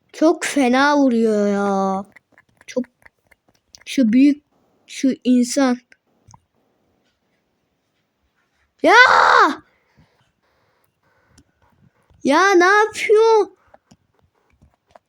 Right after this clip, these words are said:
Eyvah. Kaçsana! Lan kaçsana, kaçsana! Lan!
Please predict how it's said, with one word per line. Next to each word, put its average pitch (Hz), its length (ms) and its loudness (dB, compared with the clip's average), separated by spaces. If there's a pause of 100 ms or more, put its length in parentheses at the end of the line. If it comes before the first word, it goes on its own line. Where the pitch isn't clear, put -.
Eyvah. 269 420 0 (540)
Kaçsana! 508 1080 4 (280)
Lan 508 280 4
kaçsana, 587 640 2
kaçsana! 622 760 2 (320)
Lan! 784 760 4